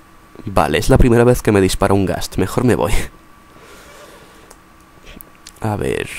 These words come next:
quería Soulstone. Y por aquí, por supuesto, no hay. ¿Qué es eso, gravilla? ¿Acaso hay gravilla en la Nether? Tenemos que ir más profundo. No,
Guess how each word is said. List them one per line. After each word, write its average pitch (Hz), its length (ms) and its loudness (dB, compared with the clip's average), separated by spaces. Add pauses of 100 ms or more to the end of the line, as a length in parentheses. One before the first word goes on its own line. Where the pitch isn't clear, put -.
quería 110 360 -4
Soulstone. - 800 -6
Y - 100 -8
por - 180 -4
aquí, 127 320 0
por - 160 -4
supuesto, - 460 -4
no 95 80 -2
hay. - 120 -6 (380)
¿Qué 220 140 -2
es - 180 -4
eso, 98 180 -4
gravilla? 95 520 -4 (380)
¿Acaso 113 340 -2
hay 196 60 4
gravilla 95 420 -2
en 90 160 -4
la 85 80 -8
Nether? 117 260 -4 (1900)
Tenemos 101 340 0
que - 80 -2
ir 98 100 0
más 90 140 0
profundo. 90 560 -2 (2750)
No, 104 120 -4